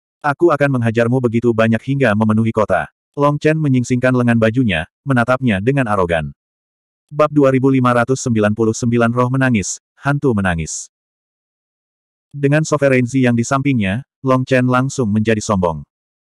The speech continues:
Dia menggenggam tangannya di belakangnya, melihat ke bawah pada Ye Ming. Ye Ming menatap Sovereign Siang dengan ketakutan. Dia tahu persis siapa dia. Justru karena dia tahu siapa Sovereign Siang,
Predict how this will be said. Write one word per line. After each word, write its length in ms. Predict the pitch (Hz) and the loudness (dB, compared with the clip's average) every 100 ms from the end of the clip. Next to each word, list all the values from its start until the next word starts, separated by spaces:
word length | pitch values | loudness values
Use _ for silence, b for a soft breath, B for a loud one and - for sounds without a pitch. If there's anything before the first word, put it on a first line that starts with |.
| - | -8
Dia 240 | 147 147 | -2 0
menggenggam 400 | 165 143 123 123 | 2 0 0 2
tangannya 400 | 120 117 120 123 | 2 2 2 2
di 80 | 120 | 0
belakangnya, 560 | 110 104 123 101 80 - _ - | 0 0 0 0 -4 -8 _ -4
melihat 240 | 127 127 | 0 0
ke 80 | 135 | 0
bawah 240 | 131 113 107 | 2 2 2
pada 320 | 127 131 104 | 0 0 0
Ye 160 | 92 | 0
Ming. 240 | 87 80 71 _ _ _ _ _ _ _ _ _ _ | -2 -6 -10 _ _ _ _ _ _ _ _ _ _
Ye 240 | - 143 143 | -2 0 2
Ming 160 | 156 | 0
menatap 320 | 147 123 131 | 0 0 0
Sovereign 400 | - 131 127 120 | 0 0 2 2
Siang 400 | 113 123 139 135 | 0 0 0 0
dengan 240 | 120 135 110 | 0 0 0
ketakutan. 640 | - 104 107 98 85 71 - _ _ | -2 -2 -2 -2 -2 -6 -16 _ _
Dia 320 | 147 151 156 | -2 0 2
tahu 160 | 143 | 0
persis 400 | 139 127 - 135 | 0 -2 -2 -4
siapa 320 | - 131 123 135 | 0 0 2 0
dia. 320 | 107 87 76 _ _ _ _ 139 | 0 -2 -6 _ _ _ _ -6
Justru 320 | 139 - 175 | -6 2 2
karena 400 | 160 135 127 135 | 4 2 2 2
dia 160 | 127 | 2
tahu 160 | 113 113 | 2 0
siapa 320 | - 110 120 | 0 0 0
Sovereign 400 | 120 120 117 120 | -2 0 0 0
Siang, 480 | 113 127 113 107 | 0 0 0 0